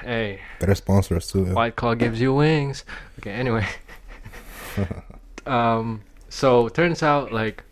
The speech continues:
Speaker 1: Jada was, was looking upset when Chris Rock made that joke, right?
Speaker 2: Mm-hmm.
Speaker 1: And then there's this cam-, uh, there's this, yeah, footage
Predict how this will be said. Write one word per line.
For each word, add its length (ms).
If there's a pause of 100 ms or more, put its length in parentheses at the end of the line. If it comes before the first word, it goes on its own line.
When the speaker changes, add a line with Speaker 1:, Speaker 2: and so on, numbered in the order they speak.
(280)
Speaker 1:
Jada 560
was, 380
was 560 (120)
looking 340
upset 480
when 380 (100)
Chris 260
Rock 240
made 240
that 260
joke, 320
right? 240 (140)
Speaker 2:
Mm-hmm. 260 (920)
Speaker 1:
And 260
then 220
there's 320
this 260
cam-, 400
uh, 140
there's 340
this, 400
yeah, 200 (180)
footage 540